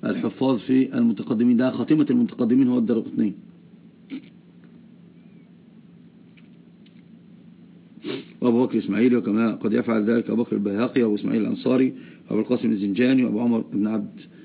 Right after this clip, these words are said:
البر، وأبو محمد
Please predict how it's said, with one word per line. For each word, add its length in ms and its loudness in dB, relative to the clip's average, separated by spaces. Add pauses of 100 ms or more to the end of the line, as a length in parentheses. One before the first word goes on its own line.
(240)
البر، 340 0 (3000)
وأبو 340 0
محمد 600 2